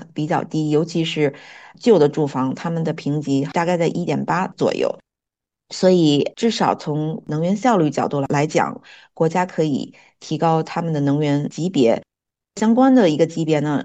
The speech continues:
也是可以保护居民健康程度的一，一个呢，是国家房屋建造条例，National Construction Code，这个也是影响范围可以很广的。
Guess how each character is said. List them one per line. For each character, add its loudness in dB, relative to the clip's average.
也 2
是 0
可 -2
以 2
保 -2
护 -2
居 0
民 2
健 0
康 -2
程 -4
度 0
的 4
一， -4
一 -4
个 0
呢， 0
是 0
国 0
家 0
房 -4
屋 -4
建 -2
造 -2
条 -6
例， 0
National -2
Construction -6
Code， -2
这 4
个 6
也 4
是 -2
影 0
响 0
范 0
围 2
可 -6
以 -2
很 0
广 -2
的。 -8